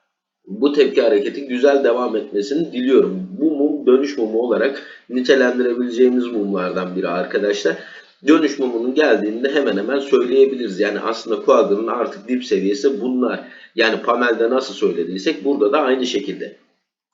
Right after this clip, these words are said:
Onun dışında arkadaşlar bugün gelen bir bilançomuz var. Şok Market. Yani Şok Market'e arkadaşlar bakın elli üç lira. Biz on iki liralardan beri söylüyoruz bu hisseyi. Tabi alabilen aldı, alamayan almadı. Şimdi bim, bim pahalı dedik.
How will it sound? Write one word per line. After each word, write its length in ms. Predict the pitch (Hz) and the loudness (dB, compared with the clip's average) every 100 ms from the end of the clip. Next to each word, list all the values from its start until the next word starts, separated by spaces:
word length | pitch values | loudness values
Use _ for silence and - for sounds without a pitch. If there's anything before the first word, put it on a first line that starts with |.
| - | -6
Onun 320 | 107 151 175 | 0 0 2
dışında 300 | 156 147 131 | 0 0 -2
arkadaşlar 640 | 123 - 101 98 104 101 104 | -2 0 -2 0 -2 -2 -4
bugün 360 | 147 147 143 - - _ _ | 0 0 0 -8 -18 _ _
gelen 400 | 127 139 127 131 | 2 6 4 2
bir 220 | 131 127 | -2 -4
bilançomuz 640 | 120 127 143 139 127 127 101 | 0 2 2 2 0 0 -2
var. 240 | 90 101 | -2 -2
Şok 320 | - 123 127 120 | -2 0 0 0
Market. 480 | 101 - 104 104 - - _ _ 95 | -4 -2 0 -2 -4 -20 _ _ -2
Yani 240 | 113 131 | 0 2
Şok 320 | 127 147 147 | 4 4 4
Market'e 440 | 165 156 - 143 131 | -2 -2 -2 0 0
arkadaşlar 600 | 135 139 127 131 127 127 | 0 0 0 2 2 2
bakın 260 | - - 101 | 0 -4 -4
elli 240 | 110 127 | -2 2
üç 240 | 151 - | 2 2
lira. 260 | 101 110 104 | 0 0 0
Biz 220 | 151 - | -2 2
on 140 | 131 165 | 4 4
iki 200 | 139 107 | 2 -2
liralardan 720 | 104 104 110 113 120 127 104 | 0 0 0 0 -2 -4 -4
beri 360 | 90 107 135 - - | 0 2 0 -4 -16
söylüyoruz 840 | - - 143 139 139 123 104 98 | -10 6 8 8 6 6 4 -2
bu 60 | 98 | -4
hisseyi. 480 | 101 95 113 139 147 - - | -4 -4 0 0 -2 -12 2
Tabi 200 | 143 117 | 2 4
alabilen 680 | 113 135 135 117 123 - - _ _ _ _ _ _ - | 4 6 6 4 0 -4 -14 _ _ _ _ _ _ -4
aldı, 420 | 110 127 127 113 | 4 4 4 2
alamayan 540 | - 110 120 123 117 120 | 2 2 2 0 -2 0
almadı. 520 | 127 120 95 95 95 | 0 0 0 0 -2
Şimdi 420 | 113 110 101 95 | -4 -8 -8 -2
bim, 380 | 139 147 - 117 | -2 -2 -6 -2
bim 360 | 160 160 143 | 0 0 -4
pahalı 420 | 151 139 147 151 127 | -2 2 4 4 2
dedik. 340 | 104 127 - | 0 -2 -8